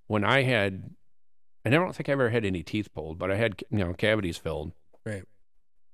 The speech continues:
Speaker 1: And the last one I, well, not when I was an adult, but the last one I had when I was a kid, man, that was the worst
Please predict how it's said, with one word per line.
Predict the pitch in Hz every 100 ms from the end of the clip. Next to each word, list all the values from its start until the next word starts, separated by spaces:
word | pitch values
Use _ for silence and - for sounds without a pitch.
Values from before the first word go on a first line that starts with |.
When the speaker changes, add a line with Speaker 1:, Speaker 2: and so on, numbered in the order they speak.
| - - -
Speaker 1:
And | 98
the | 101
last | 117 120 -
one | 110
I, | 101 117 107
well, | 120 110 101
not | 104 120 -
when | 113 107
I |
was | 101 90
an | 92
adult, | 101 92 87
but | 87
the | 104
last | 104 -
one | 110
I | 98
had | 113 92
when | 92
I |
was | 113
a | 101
kid, | - 127 92 - - -
man, | 87 82
that | 95
was | 104 98
the | 92
worst | 85 90 87 -